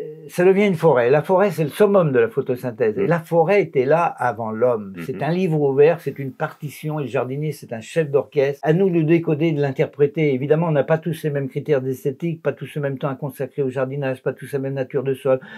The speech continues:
Speaker 1: pas tous la même surface à gérer, pas tous le même climat, la même énergie, les mêmes, les mêmes finances. Euh, euh, vous voyez, on donne les mêmes plantes à deux jardiniers, ça fera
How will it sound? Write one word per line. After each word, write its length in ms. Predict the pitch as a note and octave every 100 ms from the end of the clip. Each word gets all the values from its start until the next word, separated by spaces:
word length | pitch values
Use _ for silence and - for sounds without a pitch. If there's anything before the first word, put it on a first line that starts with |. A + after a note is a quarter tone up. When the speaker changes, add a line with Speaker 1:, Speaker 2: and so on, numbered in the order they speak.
| -
Speaker 1:
pas 100 | D#3+
tous 180 | D#3+ D3+
la 80 | D#3+
même 180 | D3+
surface 380 | - D3 D3 C3+
à 80 | C#3+
gérer, 280 | C3 C#3+ C#3+
pas 140 | D#3
tous 220 | D#3+ D#3+
le 60 | D#3+
même 180 | D3 C#3+
climat, 340 | D3+ D3 D3
la 80 | C3
même 180 | C#3 D3
énergie, 440 | D3 C#3 A#2+ C3+
les 100 | C3+
mêmes, 160 | C3 C3+ - - -
les 80 | C#3
mêmes 200 | D3+ C#3+
finances. 540 | D#3 D3+ D3 D3 -
Euh, 220 | B2+ A#2+ - E3+ -
euh, 400 | B2 A#2+ A2+ A2+
vous 60 | A#2+
voyez, 280 | D3+ F3+ E3+ - -
on 120 | F3+
donne 180 | G3 G3
les 100 | F3+
mêmes 360 | G3 A3 G#3
plantes 360 | E3+ E3+ D#3 C3+
à 60 | B2
deux 200 | E3 G#3+
jardiniers, 420 | F#3 D#3+ F#3 G3+
ça 160 | F#3
fera 200 | C#3 D#3+